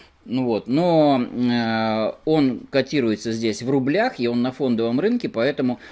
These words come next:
мы вкладывали, вот здесь видим доллары, один тринадцать долларов, но он пересчитывается, э, все в рубли, и здесь в рублях весь п-,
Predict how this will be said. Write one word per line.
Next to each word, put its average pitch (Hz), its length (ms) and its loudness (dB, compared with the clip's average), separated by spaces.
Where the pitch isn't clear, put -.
мы 180 180 2
вкладывали, 117 560 2
вот 123 140 2
здесь 127 240 0
видим 101 360 -2
доллары, 110 540 -2
один 120 320 0
тринадцать 123 540 -2
долларов, 196 400 2
но 196 240 0
он 156 240 0
пересчитывается, 131 720 -2
э, 98 380 -2
все 127 200 -2
в 113 60 -2
рубли, 175 400 -2
и 135 320 -4
здесь 165 360 -2
в 117 220 -4
рублях 123 380 -2
весь 101 200 -6
п-, - 120 -16